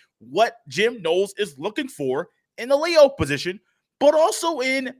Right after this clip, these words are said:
a defensive lineman. Caden Curry is somebody that we ask this question. This question comes c-, to my mind. Could Caden Curry play two positions or multiple positions? Be more specific. Could he be a part of two position groups?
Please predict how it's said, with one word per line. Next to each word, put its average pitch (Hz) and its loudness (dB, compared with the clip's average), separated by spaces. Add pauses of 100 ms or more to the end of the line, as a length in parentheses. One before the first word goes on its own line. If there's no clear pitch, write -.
a 247 -2
defensive 180 -2
lineman. 190 -2 (340)
Caden 381 -2
Curry 285 2
is 226 -6
somebody 233 2
that 214 2
we 233 -6
ask 226 -4
this 220 0
question. 196 -4
This 214 0
question 196 -2
comes 190 -8 (260)
c-, 165 -20
to 208 -8
my 196 0
mind. 131 -4 (420)
Could 466 2
Caden 226 -6
Curry 233 2
play 226 -2
two - -8
positions 196 -6
or 196 2 (200)
multiple 220 2
positions? 220 -4 (560)
Be 277 -2
more 233 4
specific. - -4 (220)
Could 320 0
he 302 -4
be 247 0
a 233 2
part 214 4
of 190 0
two 226 -2 (280)
position 151 0 (100)
groups? 120 -8